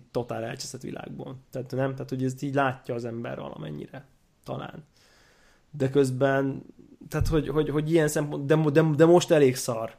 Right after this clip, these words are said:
Tehát, hogy úgy értem, hogy így jelenleg ez elég szar. Lehet, hogy hosszú távon a világnak ez tesz jót, de most meg így nagyon váltatlan, amit csinálnak. Szóval,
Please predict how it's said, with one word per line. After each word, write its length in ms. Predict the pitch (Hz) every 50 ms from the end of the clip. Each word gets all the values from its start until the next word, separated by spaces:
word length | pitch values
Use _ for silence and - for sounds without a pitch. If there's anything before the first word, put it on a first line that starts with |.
| _ _ _ _ _
Tehát, 180 | - 123 120 -
hogy 140 | 131 135 135
úgy 120 | 131 131
értem, 260 | 131 127 127 135 127
hogy 160 | 127 127 123
így 160 | 131 127 127 131
jelenleg 420 | 147 143 143 135 135 135 131 131
ez 120 | 131 127
elég 240 | 127 120 117 113 113
szar. 340 | - - - - - - - _ _ _ - _ _ _ _ _ _ _ _
Lehet, 260 | 147 147 151 143 139
hogy 100 | 139 -
hosszú 300 | - 147 147 - - 143
távon 300 | 131 139 127 127 127 131
a 40 | 123
világnak 400 | 131 135 131 127 123 123 120 -
ez 160 | 127 127 -
tesz 240 | - - - - -
jót, 340 | 160 151 156 156 156 143 131
de 80 | 143
most 280 | 139 143 143 135 - -
meg 140 | 147 135 135
így 120 | 139 131
nagyon 240 | 131 131 127 120 117
váltatlan, 420 | 113 113 110 113 120 120 131 131
amit 200 | 131 127 131 127
csinálnak. 440 | - - 135 135 127 127 131 143 -
Szóval, 400 | - - 135 139 143 139 143 143